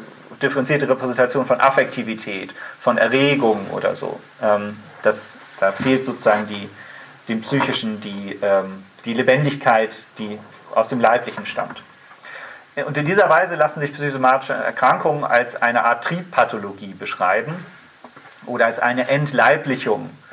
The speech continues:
Ähm, finden Sie häufig in der Literatur zu sagen, dass bei psychosomatischen Patienten manchmal der Körper so wirkt, als sei er ein Werkzeug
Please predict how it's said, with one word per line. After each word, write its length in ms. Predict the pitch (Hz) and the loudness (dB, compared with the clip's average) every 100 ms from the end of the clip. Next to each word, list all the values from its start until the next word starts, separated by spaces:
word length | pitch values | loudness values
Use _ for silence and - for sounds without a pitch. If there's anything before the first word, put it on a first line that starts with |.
| - - - - | -20 -20 -20 -6
Ähm, 240 | 113 110 107 - - - - - | -2 0 -2 -14 -20 -20 -20 -8
finden 220 | 127 123 | -6 -2
Sie 100 | 117 | 2
häufig 360 | 120 143 147 131 | 4 4 0 -4
in 80 | |
der 100 | 120 | -2
Literatur 720 | 120 127 113 110 - 143 143 143 - - | -2 0 0 0 2 2 2 -2 -16 -18
zu 120 | - 120 | -8 2
sagen, 280 | 120 120 | 4 4
dass 220 | 117 113 - 110 | -2 -6 -8 -2
bei 140 | 113 110 | 0 0
psychosomatischen 580 | - 120 120 123 - | -2 -2 2 2 0
Patienten 380 | 123 117 139 131 | -2 0 0 0
manchmal 380 | 117 147 - 131 | 0 0 0 0
der 140 | 123 | 0
Körper 640 | 117 139 151 151 139 135 131 | 0 2 2 2 2 0 -2
so 260 | 120 123 117 | -4 -4 0
wirkt, 240 | 147 147 | 0 2
als 160 | 117 131 | 0 2
sei 140 | 123 | 2
er 80 | 120 | 2
ein 140 | 120 | 2
Werkzeug 600 | 120 127 - - 104 - | 4 4 0 -2 -2 -2